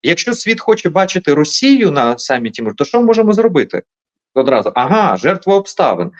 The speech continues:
А завтра скажуть, що Крим ду-, має бути російський. Так що ми скажемо, раз світ, е,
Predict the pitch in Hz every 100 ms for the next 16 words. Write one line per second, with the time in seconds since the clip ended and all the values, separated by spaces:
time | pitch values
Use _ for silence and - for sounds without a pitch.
0 | - 226 165 202 202 - 185 185 - 175
1 | - - 220 196 - 160 170 156 175 175
2 | 190 175 185 - 95 - 95 147 - 117
3 | 101 - 127 120 117 - - 151 - -
4 | 127 120